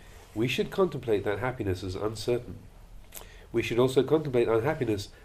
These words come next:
as uncertain and impermanent. We'll understand that all the various feelings are not lasting and therefore not to be clung to. We see things in this way because there's wisdom. We'll understand that things are this way according to their nature.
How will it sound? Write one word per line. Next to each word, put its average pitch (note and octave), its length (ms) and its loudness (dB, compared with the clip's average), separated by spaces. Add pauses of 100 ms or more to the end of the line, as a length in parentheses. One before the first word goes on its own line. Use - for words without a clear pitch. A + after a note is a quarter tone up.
as A2 140 -2
uncertain C3+ 520 2
and G2 120 0
impermanent. G#2 680 -2 (760)
We'll C#3 120 8
understand D#3+ 640 6 (240)
that A2+ 100 2
all D#3+ 120 8
the F#3+ 100 6
various D#3+ 400 6
feelings B2+ 440 0
are G2 100 -2
not C#3 220 0
lasting C3+ 480 -2
and G2+ 140 -6
therefore A#2 300 0
not A#2 220 0
to A#2+ 60 -8
be A2+ 120 -6
clung A#2 260 -4
to. - 180 -12 (760)
We A2+ 80 -4
see G3 200 0
things D3 280 0
in B2+ 80 -2
this A#2+ 180 -2
way D#3 280 0 (120)
because G2 240 -4
there's F#2 180 -4
wisdom. G2+ 420 -4 (680)
We'll G2+ 140 2
understand A#2 540 2
that F#2+ 100 -10
things A#2 300 -4
are G#2 80 -2
this G#2 200 -8
way B2 280 0
according G2 380 -4
to F#2+ 100 -10
their F2+ 160 -2
nature. G2+ 360 -8